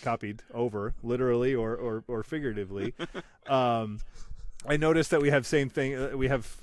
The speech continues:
I noticed that we have things like the H T T P context, except it's not system dot web dot H T T P context is something else. So it's called the same thing,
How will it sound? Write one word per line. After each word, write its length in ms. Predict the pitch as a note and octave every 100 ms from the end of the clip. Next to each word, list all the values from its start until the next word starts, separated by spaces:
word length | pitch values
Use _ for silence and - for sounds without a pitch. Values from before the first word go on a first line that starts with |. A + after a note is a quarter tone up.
| - - - - _
I 100 | B2
noticed 380 | D3+ F3+ F3+ -
that 160 | D3
we 140 | C3+ C3
have 440 | C3+ B2+ B2+ A2
things 340 | - B2 A#2+ B2
like 180 | A#2
the 140 | - B2+
H 200 | A#2+ -
T 120 | B2
T 80 | A2+
P 120 | A#2
context, 600 | - A2+ G2+ G2+ F2+ -
except 340 | C3 - C#3 B2
it's 180 | A2+
not 260 | C#3+ C#3+ - - - _
system 460 | - F3+ - D#3
dot 240 | C3+ C3+ A#2+
web 240 | B2 B2
dot 160 | A#2 A#2
H 120 | A#2
T 60 | -
T 60 |
P 100 | A#2
context 500 | - D#3 C#3+ C3 -
is 100 | B2+
something 380 | - B2 - G#2+
else. 220 | G#2 F#2
So 120 | - B2+
it's 120 | -
called 340 | - C#3 D3
the 80 | B2
same 260 | - A#2 G#2+
thing, 360 | G#2 F2 G2